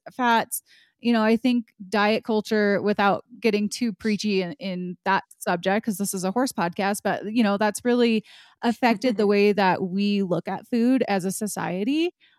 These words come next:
Speaker 1: Um, and I think it's really important to have somebody that
Speaker 2: Yes.
Speaker 1: says, "Hey, you know, we don't
Speaker 2: Yes.
Speaker 1: need all these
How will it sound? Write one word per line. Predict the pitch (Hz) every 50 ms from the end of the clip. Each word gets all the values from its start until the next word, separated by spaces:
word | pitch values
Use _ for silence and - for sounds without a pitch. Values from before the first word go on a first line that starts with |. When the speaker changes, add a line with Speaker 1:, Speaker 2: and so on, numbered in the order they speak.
| _ _ -
Speaker 1:
Um, | 214 214 202 196 190 190 190 - -
and | - 214 214 208 208 208 208 - -
I | 220 220
think | 220 - 254 240
it's | 269 240 233
really | 240 233 226 226
important | 220 214 240 226 - 220 208
to | 208
have | 170 202 208 214 196 -
somebody | - - 240 214 208 208 196 208 202 190 185 180 185 - - _ -
that | 196 190 165 -
Speaker 2:
Yes. | - -
Speaker 1:
says, | - 208 196 190 175
"Hey, | 190 196 226 226 - - _
you | - 226 220
know, | 208 185
we | 165 185 196
don't | 294 320 330 262 -
Speaker 2:
Yes. | - 202 208
Speaker 1:
need | 226 254 247 233
all | 220 214 214 180
these | 185 165 170 160